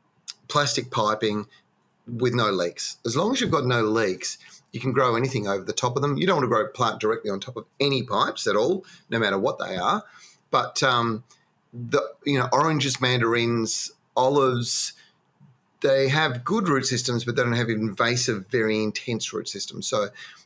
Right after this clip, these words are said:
they're not going to break into your pipes and crack it open and get it going. If you live in an older house and you may have septic or you may have the old, um, ceramic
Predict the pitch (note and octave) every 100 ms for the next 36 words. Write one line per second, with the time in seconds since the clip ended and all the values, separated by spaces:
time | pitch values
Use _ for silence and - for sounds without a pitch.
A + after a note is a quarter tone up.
0 | - C3 C#3 D#3 - C3+ A#2 A2 G2 -
1 | G#2+ A#2 A#2 - A2 - G#2+ - A2+ G2+
2 | G2 - G#2 F#2+ - A#2 A#2+ G#2 G2+ G2
3 | G2 G2 - A2+ G2+ - - - - -
4 | F3+ G3 B3+ B3+ G3+ D#3 C3 B2+ A#2 A#2+
5 | A2 G#2 A2 G2 F2 - - A2 A2 A2
6 | A2 A2 G#2+ G#2 - - A2+ C3 - -
7 | A#2+ A#2+ A#2 A#2 A2+ A2 A2+ A2 G#2+ G#2+
8 | G2+ - - - _ - A2 G#2+ - B2
9 | A#2+ C3 B2+ B2 -